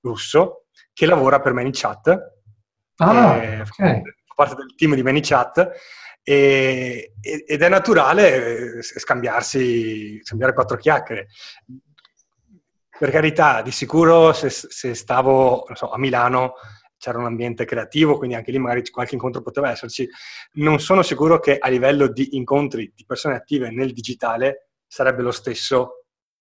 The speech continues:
Speaker 1: in nessuna parte d'Italia e in tanti pa-, in tante parti d'Europa.
Speaker 2: Però a livello internazionale poi stai parlando oltretutto,
Speaker 1: Sì.
Speaker 2: quindi.
Speaker 1: Sì, sì, sì, sì.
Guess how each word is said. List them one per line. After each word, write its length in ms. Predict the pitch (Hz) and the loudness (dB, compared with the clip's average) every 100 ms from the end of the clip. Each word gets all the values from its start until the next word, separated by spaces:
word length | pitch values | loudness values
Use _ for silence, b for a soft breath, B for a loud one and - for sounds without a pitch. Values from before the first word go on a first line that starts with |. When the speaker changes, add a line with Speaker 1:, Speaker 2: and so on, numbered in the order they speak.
| _ | _
Speaker 1:
in 140 | 151 131 | -2 -2
nessuna 280 | 131 147 | 0 0
parte 240 | 139 131 127 | 2 0 -2
d'Italia 840 | 120 131 143 170 190 202 - _ | -2 0 2 4 2 2 -8 _
e 360 | - 147 143 143 B B B | -8 -4 -4 -6 B B B
in 180 | 139 143 | -6 -2
tanti 360 | 151 151 151 131 | 0 0 -2 -4
pa-, 140 | 120 135 | -4 -4
in 120 | 131 | -2
tante 320 | 139 135 131 | 0 0 -4
parti 260 | 117 107 117 | -6 -6 -8
d'Europa. 520 | 110 104 95 - - - _ _ _ _ _ | -10 -10 -10 -12 -14 -20 _ _ _ _ _
Speaker 2:
Però 160 | - 180 | 4 6
a 100 | 160 | 8
livello 220 | 147 156 | 8 6
internazionale 720 | 151 143 139 - 156 165 135 | 6 4 4 4 6 6 4
poi 160 | 139 123 | -4 -4
stai 160 | 139 | -4
parlando 380 | 135 127 127 120 | -4 0 0 0
oltretutto, 480 | 120 120 - 120 120 | -10 -12 -10 -8 -2
Speaker 1:
Sì. 80 | 151 | -2
Speaker 2:
quindi. 200 | 120 117 _ _ _ _ _ _ _ _ _ - - - - | -2 -10 _ _ _ _ _ _ _ _ _ -20 -20 -18 -14
Speaker 1:
Sì, 100 | - | -6
sì, 140 | 120 117 | -6 -4
sì, 120 | 101 | -4
sì. 160 | 101 | -4